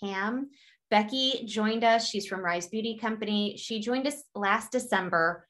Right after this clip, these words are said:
where from Thanksgiving through New Year's, all through the holidays, we had, every episode was geared towards just relieving the stress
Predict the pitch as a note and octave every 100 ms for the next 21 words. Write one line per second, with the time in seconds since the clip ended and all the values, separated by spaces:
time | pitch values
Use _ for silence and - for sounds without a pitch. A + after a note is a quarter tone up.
0 | _ - G3+ F#3+ F#3+ F#3+ G#3 F#3+ F#3 F#3
1 | G3 G3 - G#3+ B3 B3 A3+ G3 F3+ F3
2 | F3 F3 - F#3 G#3+ A3 A#3+ A3 F#3+ F#3
3 | F3 F3 F3 - - F#3+ F#3+ G3 F3 F3
4 | F3 - G3+ A3+ B3+ - G#3+ G#3+ G#3 F#3+
5 | F3+ - F#3 F3+ F#3 F#3+ - - F#3+ F3
6 | E3+ F3+ - F3 F3+ F#3 G3 F#3+ F3+ F3
7 | - - F3+ F#3 - -